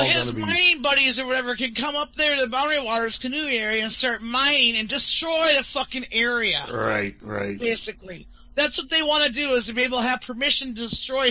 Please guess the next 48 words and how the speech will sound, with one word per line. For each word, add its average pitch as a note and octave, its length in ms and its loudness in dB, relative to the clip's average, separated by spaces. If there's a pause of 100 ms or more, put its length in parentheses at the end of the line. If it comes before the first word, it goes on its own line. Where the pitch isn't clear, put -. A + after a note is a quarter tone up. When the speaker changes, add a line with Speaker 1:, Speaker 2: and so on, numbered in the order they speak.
(140)
Speaker 1:
certain B3 300 -8
areas A#3+ 380 0
that A3 80 -2
have A3 140 -2
been A#3+ 300 -2
protected G#3+ 600 -6 (880)
for D4 180 2
a C#4 120 2
long E4+ 360 4
time. D#4+ 360 0 (1400)
You A#3+ 100 0
Speaker 2:
Well, A#3+ 80 2
Speaker 1:
know? G3 160 4
Speaker 2:
some, A#3 60 -2
some G3+ 180 4
of G3+ 60 6
Speaker 1:
I - 20 6
Speaker 2:
them - 80 0
Speaker 1:
mean, G3 160 2
Speaker 2:
for C3 120 4
a A#2 80 2
long A2 200 2
Speaker 1:
what G2 80 -4
the, G#2 80 0
Speaker 2:
time. G#2 320 -4
Speaker 1:
who C#4+ 220 -2
the G4+ 180 2 (220)
fuck G4 160 2 (100)
do D4+ 80 -2
you D#4+ 180 -2
think E4+ 280 2
you D4+ 140 -6
are? B3+ 280 2
You A#3+ 160 -6
can - 220 -16
come F4 160 -2
in D4 260 4
and C4 60 -10
just B3 200 -10
fucking, C4 580 0 (380)
Speaker 2:
Well, B2+ 180 6
Speaker 1:
what? A2 160 4 (380)
Speaker 2:
uh, B2 60 -4
it's, C3 540 -2
Speaker 1:
Destroy C4+ 400 -2
the D#4+ 120 0
goddamn C#4+ 520 4
country? D#4+ 640 2